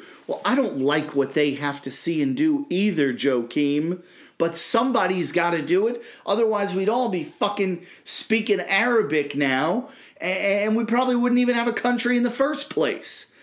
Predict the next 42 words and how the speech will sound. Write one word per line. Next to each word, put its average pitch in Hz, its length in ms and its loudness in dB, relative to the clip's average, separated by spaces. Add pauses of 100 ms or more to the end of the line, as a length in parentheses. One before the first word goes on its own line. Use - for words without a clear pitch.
(340)
I - 60 -2
mean, 170 100 2
I 208 80 2
hate 240 160 0
to 190 60 -2
sound 202 300 0
like 156 160 -2
Donald 190 340 0
Trump, 247 280 0
but 120 120 -4
Jesus 196 460 -2
Christ, 254 640 -4
man. 120 440 -2 (380)
You've 226 160 0
gotta 185 160 2
get 156 220 -4
your 170 100 -4
shit - 380 -2
together. 123 580 -2 (300)
You 349 100 -4
can't 339 280 0
pull 165 220 2
this 147 240 -2
in 143 140 2
New 139 80 2
York. 139 540 0 (420)
This 262 180 0
isn't 262 220 2
Chicago. 139 840 0 (180)
This 233 100 -4
isn't 240 160 2
the 175 80 0
second 143 580 0
city. 135 480 -2 (160)
You 226 140 0
can't 269 400 0
pull 254 260 2
this 214 220 2
shit - 300 0
in 131 100 0
New 131 80 2
York. 113 460 -2